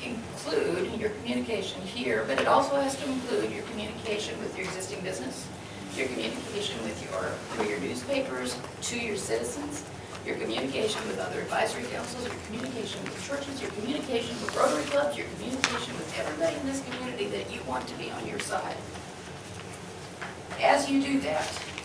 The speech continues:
without spending a dime, you will start to get those ripple effects going, the positive messages out here, and that's really what you need in this first year. And then third, I want you to confirm, I want you to communicate, and then I want you to start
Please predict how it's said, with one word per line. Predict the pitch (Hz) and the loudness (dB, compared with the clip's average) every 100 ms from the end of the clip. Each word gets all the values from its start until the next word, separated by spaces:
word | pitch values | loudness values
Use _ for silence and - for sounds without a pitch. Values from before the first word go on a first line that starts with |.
| - - - | -8 -10 -4
without | 240 220 220 220 | 4 8 8 8
spending | - 240 240 | 4 2 2
a | 247 | 2
dime, | 208 185 - - - - - - - - - | 2 2 -2 -6 -6 -6 -6 -8 -10 -10 -6
you | 104 | 0
will | 104 104 | 4 4
start | - 101 208 - - - - - - - - - - - - - | 6 6 6 4 -6 -8 -10 -10 -10 -10 -10 -10 -12 -10 -10 -4
to | 208 | 0
get | 208 - | 2 2
those | 220 - | 2 2
ripple | 247 180 180 | 0 2 0
effects | - 190 - | 2 0 0
going, | - - - | -2 -2 -2
the | 170 160 - | -6 -8 -4
positive | - 196 202 240 - | 2 2 2 0 0
messages | 247 233 185 175 165 | 0 2 0 -2 -2
out | 170 - | -2 -2
here, | 180 196 | -2 -2
and | 190 | -2
that's | 214 - | -4 -2
really | 208 208 | -2 0
what | 214 | -2
you | 208 185 | -4 -6
need | 175 | -8
in | - 151 | -8 -8
this | - | -8
first | - - - - | -6 -6 -6 -6
year. | - - - - - - - - - - - - - - | -6 -6 -8 -10 -10 -10 -10 -10 -10 -10 -10 -10 -10 -4
And | 240 | -2
then | 226 214 220 | 0 -2 0
third, | 294 285 - 180 | 4 4 4 2
I | - - - - - - - | 0 -2 -6 -8 -8 -8 -6
want | - - | -6 -8
you | |
to | - | -8
confirm, | - - - 269 294 | -8 -2 4 6 6
I | 269 | 4
want | - - | 2 -4
you | |
to | - 214 | -6 -6
communicate, | 240 247 247 233 226 | -2 0 2 2 2
and | - | -2
then | - | -2
I | - | 0
want | 220 202 | 0 -2
you | - | -4
to | - | -4
start | - 170 - | 0 2 2